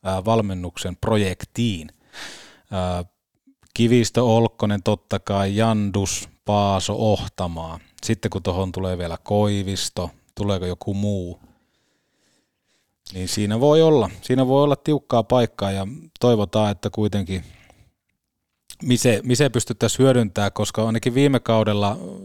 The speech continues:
Lauri Marjamäki kommentoi, että Niemelän kaltaista puolustajaa ei kannata tuossa niinku rotaatiossa pitää.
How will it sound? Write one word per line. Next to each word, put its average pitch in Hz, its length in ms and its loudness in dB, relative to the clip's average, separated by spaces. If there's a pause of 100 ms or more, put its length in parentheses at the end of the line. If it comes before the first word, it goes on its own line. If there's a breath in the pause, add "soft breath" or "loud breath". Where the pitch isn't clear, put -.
(440)
Lauri 110 340 2
Marjamäki 104 460 0
kommentoi, 98 600 -2
että 98 340 -6
Niemelän 101 460 -4
kaltaista 90 420 -6
puolustajaa 95 640 -6
ei 117 260 0
kannata 92 360 -8
tuossa - 340 -10
niinku 87 200 -10
rotaatiossa 90 580 -8
pitää. - 480 -14